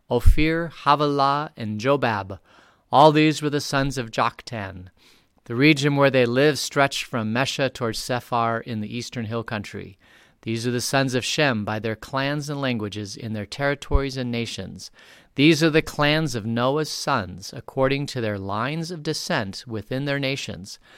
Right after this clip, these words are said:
From these, the nations spread out over all the earth after the flood. So this is basically just telling you, um, that after the flood, remember, we only have Noah and his kids. That's it. And, you know, and their wives, uh, and a bunch of animals. So, uh,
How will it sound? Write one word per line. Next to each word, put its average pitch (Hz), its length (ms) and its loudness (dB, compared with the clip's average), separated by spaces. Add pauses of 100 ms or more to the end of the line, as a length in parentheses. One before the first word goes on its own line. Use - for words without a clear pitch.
(300)
From 117 280 0
these, 175 360 4
the 185 100 0
nations 135 440 0
spread 123 340 -2
out 104 240 -6
over 107 240 -8
all 110 220 -2
the - 160 -10
earth 98 360 -8
after 107 300 -8
the 101 100 -16
flood. - 400 -10
So 127 300 4 (400)
this - 220 0
is 208 100 0
basically 165 560 4
just 127 220 -2
telling 147 320 6
you, 104 420 -4
um, 101 320 -8
that 117 160 -4
after 143 320 4
the 175 80 0
flood, 127 340 2
remember, 127 380 0
we 117 160 -2
only 135 160 -2
have 131 220 0
Noah 123 360 2
and 139 120 -4
his 135 120 -6
kids. 127 540 -4
That's 123 360 0
it. 151 240 -6
And, 113 360 -6
you 120 80 -4
know, 104 80 -6
and 107 100 -8
their 107 80 -4
wives, 98 480 -6
uh, 113 200 -8
and 110 120 -8
a 101 60 -10
bunch 110 240 -6
of 110 80 -12
animals. 104 480 -12 (1700)
So, 127 540 6
uh, 107 400 0